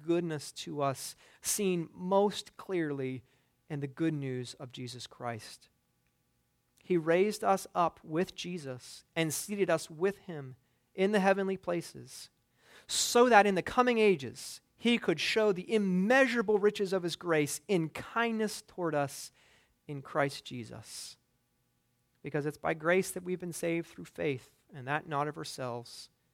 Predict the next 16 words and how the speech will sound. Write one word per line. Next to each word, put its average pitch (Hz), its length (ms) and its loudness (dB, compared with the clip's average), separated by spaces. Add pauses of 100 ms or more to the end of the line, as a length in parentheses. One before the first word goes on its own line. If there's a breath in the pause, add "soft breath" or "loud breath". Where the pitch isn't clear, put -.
(240)
It's 156 140 -8
the 156 80 -8
gift 135 400 -8
of 156 140 -20
God, 104 360 -12 (600)
not 156 200 4
a 190 140 2
result 165 380 0
of 131 100 -4
works, 139 300 -2
so 147 140 -4
that 135 180 -6
no 147 240 0
one 156 180 -2
can 135 200 -16
boast. 123 500 -6